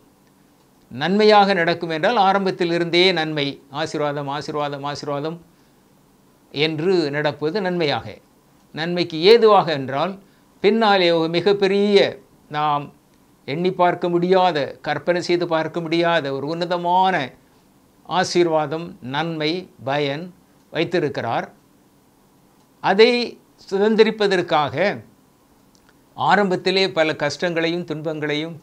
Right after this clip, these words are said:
பிரச்சனைகளையும் எதிர்கொள்ள வேண்டியதாக இருக்கும். ஆகவே நன்மையாக நடப்பதற்கும் நன்மைக்கு ஏதுவாக நடப்பதற்கும் மிகப்பெரிய வித்தியாசம் உண்டு.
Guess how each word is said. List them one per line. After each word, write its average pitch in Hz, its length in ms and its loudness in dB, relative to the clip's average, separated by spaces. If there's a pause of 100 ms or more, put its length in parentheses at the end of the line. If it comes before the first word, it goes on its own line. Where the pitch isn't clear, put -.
(280)
பிரச்சனைகளையும் 151 580 -4
எதிர்கொள்ள 180 380 2
வேண்டியதாக 147 440 -4
இருக்கும். 110 380 -12 (1300)
ஆகவே 160 420 0 (340)
நன்மையாக 196 640 2
நடப்பதற்கும் 156 760 -4
நன்மைக்கு 156 360 -6
ஏதுவாக 180 440 4
நடப்பதற்கும் 143 640 -6
மிகப்பெரிய 160 460 0
வித்தியாசம் 165 580 0
உண்டு. 120 220 -8